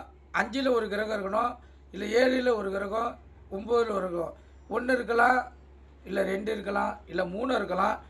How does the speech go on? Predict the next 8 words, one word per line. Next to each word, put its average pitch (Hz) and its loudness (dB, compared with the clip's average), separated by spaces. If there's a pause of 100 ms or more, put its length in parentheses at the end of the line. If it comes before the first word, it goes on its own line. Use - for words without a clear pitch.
(260)
இந்த 180 -4 (100)
இடத்துலலாம் 247 2
ஏதாவது 220 6
கிரகம் 254 6
இருக்கணும். 208 2 (1800)
அப்படி 302 4
கிரகங்கள் 294 8
இருந்தால் 247 8